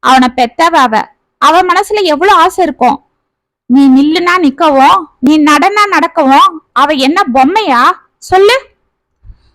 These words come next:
சோமசுந்தரம் மனதில் அன்றுதான் முதன் முதலாக ஒரு நடுக்கம் ஏற்பட்டது. "நாம செய்யறது தப்பா? ஊருக்காக பார்த்தமே, நம்ம கூடவே வாழ்நாள் பூரா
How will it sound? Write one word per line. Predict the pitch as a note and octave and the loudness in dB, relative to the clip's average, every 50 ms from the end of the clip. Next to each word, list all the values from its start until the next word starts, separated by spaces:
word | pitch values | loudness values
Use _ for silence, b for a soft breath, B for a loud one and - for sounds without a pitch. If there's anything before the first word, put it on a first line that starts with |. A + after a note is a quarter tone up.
| _ _ | _ _
சோமசுந்தரம் | - - D4+ D4 D4+ E4 F4 F4 - - C#4 C4+ C4+ C4+ C4+ C4+ C4 | -6 -2 0 0 0 0 -2 -6 -4 -2 0 0 0 0 0 0 0
மனதில் | B3+ A#3+ A#3+ A3+ A#3+ B3 - - _ - | 0 -2 -2 -4 -6 -6 -8 -10 _ -6
அன்றுதான் | - A3 A#3+ B3+ C4 B3 B3+ B3+ C4 B3+ B3 | -2 0 0 0 0 0 -2 0 0 0 0
முதன் | A#3+ A3+ A#3 C4+ C4+ | -2 -2 0 0 0
முதலாக | C4+ A#3+ A#3 A#3+ A#3+ A3+ A3+ A3+ A3 A3+ A3+ - - | 0 0 -2 -2 -4 -4 -4 -4 -4 -4 -4 -6 -6
ஒரு | - C4+ B3+ B3 | -4 -4 -2 -2
நடுக்கம் | B3 A#3 A3+ B3+ C4+ C4 - C#4+ C4 C4 | -2 -2 -2 -4 -6 -6 -4 -2 0 0
ஏற்பட்டது. | B3+ A#3+ _ - A3 - - A3 G#3 F3+ - _ _ _ _ _ _ _ _ _ _ _ _ _ _ | -2 -2 _ -14 -14 -12 -12 -12 -12 -12 -14 _ _ _ _ _ _ _ _ _ _ _ _ _ _
"நாம | C#4 D4 D4+ D#4 D4+ D#4 D4 C4+ | -2 0 2 2 2 2 0 0
செய்யறது | - D4 C#4+ C#4 F4+ G4+ G#4+ F#4+ E4 D4 - | -2 -6 -4 -4 -2 -2 -4 -4 -6 -8 -4
தப்பா? | - A#3 - - _ E4+ D#4+ C4 B3 C#4+ D#4+ - _ _ _ _ _ _ _ _ _ _ _ - | -4 -4 -4 -4 _ -2 0 0 0 -2 -6 -12 _ _ _ _ _ _ _ _ _ _ _ -4
ஊருக்காக | D4+ E4+ G4+ A4+ A4+ A4 - G#4 F#4 F#4 F#4 G4 G4+ - | -2 0 2 0 0 0 0 0 0 0 0 -2 -2 -2
பார்த்தமே, | E4 D4+ D#4 D#4 - D#4+ D4 C4 B3+ B3 A#3+ B3 b b b b b b - | -2 -2 -2 -2 -2 0 0 0 0 -2 -4 -6 b b b b b b -2
நம்ம | C#4 C#4 C4 C4 C4 C4 - | 0 2 2 0 0 -2 -4
கூடவே | D4 E4 F4 E4+ E4+ E4 F#4 F#4+ | -4 -2 -2 -2 -2 -2 -4 -2
வாழ்நாள் | D#4+ D4 B3+ C4+ D4 D#4+ E4+ F4+ E4+ E4+ D#4+ - | -2 0 0 0 0 -2 -2 -2 -4 -4 -4 -6
பூரா | - D4+ D#4 D#4+ E4 | -4 -4 -2 -2 -2